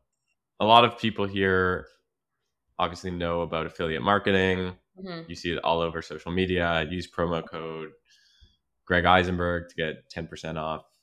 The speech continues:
Speaker 1: X Y Z product.
Speaker 2: Yeah.
Speaker 1: Um, in a creator world, it's, it's getting bigger and bigger because
Speaker 2: Mm.
Speaker 1: of, of course, what's happened with Facebook and I O S fourteen and, and just the blockage of, of ad budgets there. People are looking to creators to get their,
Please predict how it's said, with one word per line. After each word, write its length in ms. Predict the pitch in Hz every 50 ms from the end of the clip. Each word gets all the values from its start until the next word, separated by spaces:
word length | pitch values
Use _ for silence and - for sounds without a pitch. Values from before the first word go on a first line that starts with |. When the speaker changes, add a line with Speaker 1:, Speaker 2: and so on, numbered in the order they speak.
| _ -
Speaker 1:
X 200 | - - - -
Y 140 | 76 78 78
Z 160 | - 73 64
product. 540 | 65 - 78 82 98 113 131 143 - - - _ _ _ _ _
Speaker 2:
Yeah. 300 | 214 185 175 170 165 160 151 - - _ _ _ _ _
Speaker 1:
Um, 540 | - - - 85 85 85 85 82 82 82 - -
in 100 | 90 92
a 60 | 87
creator 360 | - - 98 98 98 95 95
world, 540 | 95 95 95 95 92 92 92 92 87 - - - _ _ _ _ _ _ _ -
it's, 280 | 85 80 - - - -
it's 140 | 82 82 -
getting 300 | - 90 87 87 85 80 -
bigger 320 | 90 85 85 85 82 82
and 180 | 55 71 85 80
bigger 580 | 85 85 90 110 120 127 131 131 127 - - _
because 720 | - 85 - 92 82 82 - 175 175 170 170 - - _ _ -
Speaker 2:
Mm. 20 |
Speaker 1:
of, 120 | 85 - 76 - -
of 120 | _ - _
course, 280 | _ 90 85 82 -
what's 160 | - 82 -
happened 440 | - - 80 78 - 85 82 82 82
with 240 | 82 80 80 - -
Facebook 380 | - 80 80 - - 78 80 78 - 78
and 80 | 80
I 100 | 80 82
O 80 | 80 78
S 140 | 76 78 -
fourteen 680 | - 78 76 76 - - 131 123 117 117 110 107 98
and, 240 | 87 85 82 78 - -
and 160 | 80 85 85
just 160 | 80 - -
the 80 | - 69
blockage 500 | - 73 76 76 - - 65 76 76 -
of, 200 | 80 73 69 - _ - _ _
of 100 | - - - -
ad 200 | 92 95 92 87
budgets 400 | 95 92 85 87 92 90 - -
there. 440 | 104 110 107 104 101 101 98 - - _ _ _
People 240 | - 98 92 - 87
are 80 | 87 82
looking 260 | 85 85 - 85 82
to 120 | - 78 78
creators 500 | _ _ 80 80 80 78 78 80 78 -
to 80 | -
get 180 | 78 80 78 -
their, 220 | - 73 73 71